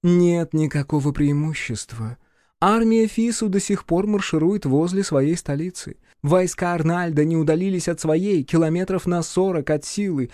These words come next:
а флот Гумонда, ну что он сделает против наших драконов?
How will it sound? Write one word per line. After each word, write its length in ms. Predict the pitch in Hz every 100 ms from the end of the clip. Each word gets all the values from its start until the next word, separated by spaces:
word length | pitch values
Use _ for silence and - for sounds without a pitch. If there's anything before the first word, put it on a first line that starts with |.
| _ -
а 160 | 175
флот 280 | - 226 202
Гумонда, 720 | 185 220 240 254 196 131 143 - _ _ -
ну 180 | 202 196
что 160 | -
он 140 | 175 135
сделает 600 | 117 127 120 120 - - _ _
против 480 | 165 196 - 202 156
наших 460 | 139 143 - 135
драконов? 680 | 127 123 - 120 117 135